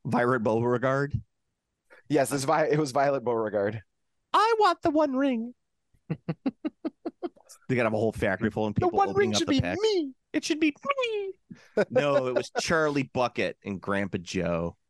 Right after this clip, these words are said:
Speaker 2: Grandpa
Speaker 1: Now
Speaker 2: Joe, that lazy fuck.
Speaker 1: Now they get to do a tour of Wizards of the Coast Factory where they have enslaved Oompa Loompas making their cards.
Speaker 2: You got Grandpa, you got Grandpa Joe laying in bed and <laughs> hasn't gotten up in years. Here's he gets to go to a chocolate factory for free, and suddenly he's walking again.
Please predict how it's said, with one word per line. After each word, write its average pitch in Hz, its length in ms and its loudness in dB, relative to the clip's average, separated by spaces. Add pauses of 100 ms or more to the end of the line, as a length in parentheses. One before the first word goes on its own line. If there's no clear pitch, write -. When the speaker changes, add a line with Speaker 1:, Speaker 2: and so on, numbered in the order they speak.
(180)
Speaker 2:
Grandpa 135 260 0
Speaker 1:
Now 160 80 2
Speaker 2:
Joe, 131 140 2
that 117 140 2
lazy 117 440 -2
fuck. 120 420 -4 (160)
Speaker 1:
Now 131 180 0
they 147 100 0
get 147 120 -2
to 143 60 -10
do 151 200 2
a 131 40 0
tour 147 380 0
of 110 100 -4
Wizards 127 300 0
of 120 80 -4
the 113 100 -2
Coast 117 340 -2
Factory 98 580 -2
where 98 160 0
they 101 140 0
have 107 120 0
enslaved 110 600 0
Oompa 110 280 0
Loompas 104 480 -2
making 104 300 0
their 101 120 2
cards. 95 720 -2
Speaker 2:
You 123 120 -6
got 117 160 0
Grandpa, 123 440 0
you 131 140 -2
got 131 160 0
Grandpa 123 340 -2
Joe 120 300 0
laying 127 300 0
in 120 120 -2
bed 123 300 2
and 139 140 -8
<laughs> - 20 -4
hasn't 127 340 -2
gotten 131 300 0
up 135 160 0
in 123 140 -6
years. 135 420 0 (200)
Here's 143 240 2
he 139 60 -2
gets 147 160 -2
to 151 60 0
go 139 100 0
to 135 80 4
a 127 60 2
chocolate 147 340 2
factory 139 340 0
for - 60 -6
free, 147 220 0
and 139 80 -2
suddenly 226 440 2
he's 240 120 0
walking 247 440 4
again. 135 540 0